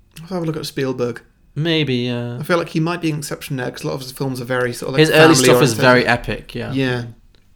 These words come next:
Speaker 1: He's not really done many epics. He did Bridge of, uh, more recently. He's done Bridge of Spies, but,
Speaker 2: True.
Speaker 1: like
Speaker 2: I feel like his films average over two hours, but yeah.
Speaker 1: Hmm.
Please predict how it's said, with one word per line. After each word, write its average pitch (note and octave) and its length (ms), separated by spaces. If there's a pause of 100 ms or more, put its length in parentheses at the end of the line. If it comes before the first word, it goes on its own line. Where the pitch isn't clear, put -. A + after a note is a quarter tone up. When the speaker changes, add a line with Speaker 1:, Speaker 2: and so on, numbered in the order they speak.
(460)
Speaker 1:
He's C#3 140
not E3 100
really D#3+ 100
done D3 160
many C3+ 200
epics. - 540 (340)
He F#3 100
did G3+ 180
Bridge G3+ 180
of, D3+ 380
uh, C#3 120 (100)
more B2+ 200
recently. - 400 (200)
He's F#3+ 100
done A3+ 120
Bridge F#3+ 180
of C#3 60
Spies, A#2+ 440
but, - 160
Speaker 2:
True. E3 100
Speaker 1:
like D3 200 (320)
Speaker 2:
I F#3+ 60
feel A3 80
like A#3 100
his A3+ 100
films F#3 260
average C#3+ 400
over B2 160
two A#2+ 200
hours, A2+ 260
but A#2+ 180
yeah. B2 200 (180)
Speaker 1:
Hmm. B2 260